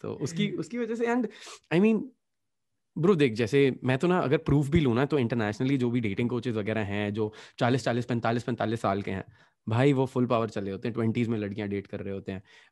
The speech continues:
Speaker 1: वर्जिन, वो वर्जिन का कौन है, वो ब्रांसन वगैरह भी देख ले, वो भी लगे हुए हैं।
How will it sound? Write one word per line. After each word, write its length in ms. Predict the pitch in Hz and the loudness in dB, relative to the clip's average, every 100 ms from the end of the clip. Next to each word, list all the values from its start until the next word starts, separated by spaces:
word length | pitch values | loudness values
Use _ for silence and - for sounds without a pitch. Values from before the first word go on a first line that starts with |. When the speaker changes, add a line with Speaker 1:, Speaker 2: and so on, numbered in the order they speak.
| - | -8
Speaker 1:
वर्जिन, 580 | 117 131 135 139 143 139 | -2 2 4 4 4 2
वो 300 | 127 120 117 | 2 2 2
वर्जिन 320 | 117 117 131 | 2 2 2
का 80 | 131 | 0
कौन 200 | 123 123 | -2 0
है, 60 | |
वो 160 | 143 131 | -2 -2
ब्रांसन 460 | 117 120 120 127 127 | 0 0 0 0 0
वगैरह 280 | 120 120 | 0 0
भी 100 | 113 | -2
देख 220 | 113 110 113 | -2 -2 -4
ले, 80 | |
वो 160 | 107 110 | -6 -4
भी 120 | 110 | -2
लगे 220 | 113 110 | 0 0
हुए 180 | 113 107 | 0 -2
हैं। 140 | 104 | -6